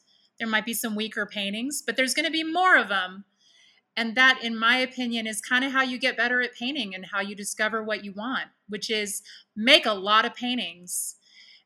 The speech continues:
And, you know, whether that's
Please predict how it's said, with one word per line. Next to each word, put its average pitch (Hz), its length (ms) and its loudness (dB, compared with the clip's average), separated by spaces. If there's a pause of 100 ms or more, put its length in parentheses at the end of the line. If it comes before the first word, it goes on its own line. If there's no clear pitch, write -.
(180)
And, 220 600 2 (720)
you 277 140 -6
know, 262 160 2
whether 269 280 4
that's 247 340 2